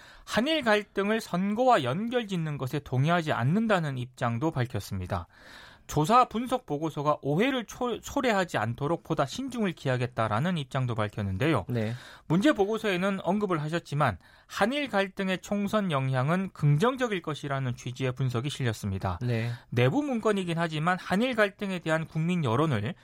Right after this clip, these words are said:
Speaker 1: 총선과 부적절하게 연관시켰다는 비판이 제기가 됐는데요. 야당이 일제히 강하게 반발을 했고요. 특히 민주평화당 같은 경우에는 양정철 원장의 사퇴를 요구를 하기도 했습니다.
Speaker 2: 네.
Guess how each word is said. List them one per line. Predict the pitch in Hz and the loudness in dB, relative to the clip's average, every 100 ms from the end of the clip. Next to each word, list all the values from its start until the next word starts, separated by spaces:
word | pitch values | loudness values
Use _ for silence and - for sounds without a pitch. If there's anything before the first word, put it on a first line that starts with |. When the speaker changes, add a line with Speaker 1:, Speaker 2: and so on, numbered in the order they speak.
| - - _ | -20 -20 _
Speaker 1:
총선과 | - 240 277 247 262 240 208 127 | -2 -2 -2 0 0 4 4 2
부적절하게 | - 175 208 - 170 151 165 | 2 -2 -2 -2 0 0 0
연관시켰다는 | 113 117 131 196 - 185 165 139 120 | 0 0 2 0 -2 -6 -4 -4 -4
비판이 | 120 - 160 147 | -4 -2 -2 -2
제기가 | 123 131 123 | -6 -2 -2
됐는데요. | 113 113 101 92 147 95 - - - - - - - - - | 0 -2 0 2 2 0 -4 -14 -14 -12 -16 -18 -20 -18 0
야당이 | 123 147 240 302 | 4 6 4 2
일제히 | 214 247 240 | -6 -6 -6
강하게 | - 143 156 147 | -6 -6 -6 -6
반발을 | - 117 117 117 104 | -6 -6 -4 -4 -6
했고요. | 92 165 90 - _ | -4 -2 -2 -6 _
특히 | - 175 | -4 -2
민주평화당 | 131 247 262 185 170 160 156 147 135 | 0 0 0 -2 0 0 2 0 0
같은 | 127 131 120 | -2 -2 0
경우에는 | 113 123 117 107 151 - | 0 0 0 0 -2 0
양정철 | 127 127 143 254 254 233 170 | 2 4 4 0 -2 -6 -4
원장의 | 120 120 123 123 107 | -2 -4 -4 -4 -6
사퇴를 | - - - 175 113 | -8 -10 -6 -2 -2
요구를 | 101 113 101 | -4 -4 -4
하기도 | - 120 113 | -4 -4 -4
했습니다. | 92 - 82 - - | -4 -8 -12 -14 -12
Speaker 2:
네. | - 120 117 | -4 -2 -2